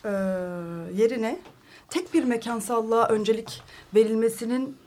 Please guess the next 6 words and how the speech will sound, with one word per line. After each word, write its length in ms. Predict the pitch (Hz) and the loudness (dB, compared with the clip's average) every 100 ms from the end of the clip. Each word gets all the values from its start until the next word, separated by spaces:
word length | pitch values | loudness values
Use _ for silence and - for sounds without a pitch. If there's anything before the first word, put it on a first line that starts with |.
| - | -6
e, 60 | 190 185 180 180 180 175 175 - - - - - - | -4 -2 -2 -2 -2 -4 -6 -10 -20 -20 -20 -20 -14
e, 60 | - - - - - | -12 -10 -12 -14 -10
hani 420 | 190 214 202 - - _ | -2 0 0 -2 -8 _
hayatlarınızı 1000 | - 202 208 214 214 220 233 226 247 247 - | -6 0 0 2 0 2 0 0 2 2 2
getirdiği 440 | 214 214 220 247 | -2 0 0 0
nokta 460 | 226 214 - 240 208 | -2 -2 0 0 0